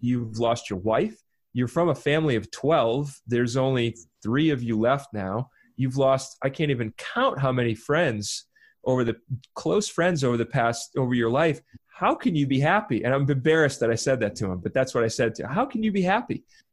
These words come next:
And, uh, he said, "Well, you know, um, I have a very strong faith. I don't think about things that bother me. I, I think about 'em, but I don't dwell on 'em. And I spend a lot of time doing things I like to do with people I like to be around."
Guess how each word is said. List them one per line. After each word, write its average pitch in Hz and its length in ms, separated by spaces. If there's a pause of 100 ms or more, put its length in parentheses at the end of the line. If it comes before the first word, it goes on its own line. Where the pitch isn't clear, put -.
(120)
And, 131 240
uh, 127 120
he 151 140
said, 196 200
"Well, 247 560
you 185 140
know, 185 440
um, 156 440
I 156 80
have 165 100
a 156 40
very 156 220
strong 190 320
faith. 175 440 (380)
I 127 100
don't 175 200
think 185 220
about 165 320
things 151 360
that 139 260
bother 123 300
me. 127 120
I, 139 220
I 160 40
think 147 260
about 113 260
'em, 120 100
but 120 100
I 123 40
don't 131 200
dwell 113 300
on 110 180
'em. 110 100 (400)
And 131 200
I 131 60
spend 160 280
a 160 40
lot 151 160
of 143 80
time 131 320
doing 123 260
things 123 220
I 117 60
like 113 220
to 117 60
do 110 140
with 110 200
people 120 300
I 101 180 (340)
like 104 140
to - 80
be 107 120
around." 110 320